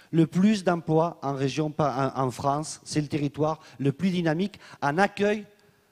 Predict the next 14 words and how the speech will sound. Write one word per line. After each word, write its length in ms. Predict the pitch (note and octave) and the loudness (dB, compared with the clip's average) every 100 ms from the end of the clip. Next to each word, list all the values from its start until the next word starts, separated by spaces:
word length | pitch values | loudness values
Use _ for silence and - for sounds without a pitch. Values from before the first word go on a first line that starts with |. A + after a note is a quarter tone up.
| _ A#2 | _ -4
d'entreprises, 760 | C#3+ D3 - C#3+ - C3 - - - - | -2 -2 -4 -6 -6 -10 -10 -18 -20 2
pas 160 | E3 D3+ | 2 2
en 40 | |
création. 600 | C#3+ D3+ E3 F#3+ A3+ F3 - - - - | -2 -2 -2 0 0 0 -8 -20 -20 0
Quand, 280 | D#3+ D#3 D3+ | 2 2 2
euh, 200 | D3 C#3 - - | 2 2 -4 -4
la 120 | C#3 | 0
S 120 | D3+ E3 | 2 0
N 140 | D3 | -2
C 200 | - F3 | 0 0
F 200 | - - | -2 -10
vient 280 | B2 D#3+ F3 | -2 2 2
s'implanter 540 | D#3 D#3+ C#3+ D3 D3 D3 | 0 -2 0 0 0 -2
ici, 480 | B2 - E3 G#3 | -2 -2 -2 -4